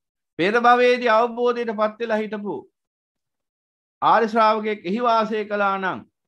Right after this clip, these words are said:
එහෙනම් අද මේ භවය නිරුද්ධයි. එහෙනම් අද අපට මේ දැනීමක් මෙතන හටගන්නේ නෑ. විඥානේ හටගන්නේ නෑ. එහෙනම් විඥානස නිරෝධේන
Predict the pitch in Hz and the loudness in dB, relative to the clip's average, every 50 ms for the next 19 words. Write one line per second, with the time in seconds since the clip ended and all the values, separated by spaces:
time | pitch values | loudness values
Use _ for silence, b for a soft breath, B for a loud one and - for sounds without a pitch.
0 | _ _ _ - 196 208 214 208 208 202 202 208 202 208 208 196 190 196 202 202 | _ _ _ -8 -6 -6 -2 -2 -2 0 -2 -4 -4 -4 -4 -2 -2 0 0 -2
1 | 196 190 190 185 190 190 175 185 180 175 160 165 196 208 208 202 190 196 190 196 | -2 -4 -2 -4 -4 -4 -2 -4 -2 -2 -2 -4 -4 -4 -4 -4 -4 -4 -4 -2
2 | 190 185 190 185 196 196 185 - _ _ _ _ _ _ _ _ _ _ _ _ | -4 -4 -4 -6 -6 -6 -6 -8 _ _ _ _ _ _ _ _ _ _ _ _
3 | _ _ _ _ 156 175 185 185 180 - - _ _ _ _ _ _ _ _ _ | _ _ _ _ -4 -4 -2 -4 -4 -6 -12 _ _ _ _ _ _ _ _ _
4 | _ - 139 165 165 180 196 214 214 208 202 190 180 190 - - 165 170 180 190 | _ -8 -2 0 0 0 0 -2 -2 0 0 -2 -2 -4 -6 -8 -8 -6 -6 -6
5 | 185 175 147 107 - _ _ _ _ _ _ _ _ _ _ _ _ 139 160 170 | -6 -6 -8 -10 -12 _ _ _ _ _ _ _ _ _ _ _ _ -6 -4 -2
6 | 196 196 196 202 196 190 185 180 185 185 180 156 - - 156 180 180 190 202 190 | -2 0 0 0 0 -2 -4 -4 -4 -4 -4 -4 -6 -8 -8 -8 -6 -4 -4 -4
7 | 190 196 185 185 175 180 185 180 185 185 180 180 180 170 170 190 202 214 220 220 | -2 -2 -2 -4 -2 -4 -2 -2 -2 -2 -2 -4 -6 -4 -4 -4 -2 -4 -4 -6
8 | 214 - _ _ _ _ _ _ _ _ _ _ _ 143 151 175 190 208 208 202 | -8 -16 _ _ _ _ _ _ _ _ _ _ _ -6 -4 -4 -4 -2 -4 -4
9 | 202 202 196 190 - 208 196 190 190 190 196 196 190 180 185 196 185 180 170 | -2 -2 -4 -4 -4 -8 -6 -4 -6 -4 -4 -6 -4 -4 -4 -4 -4 -6 -10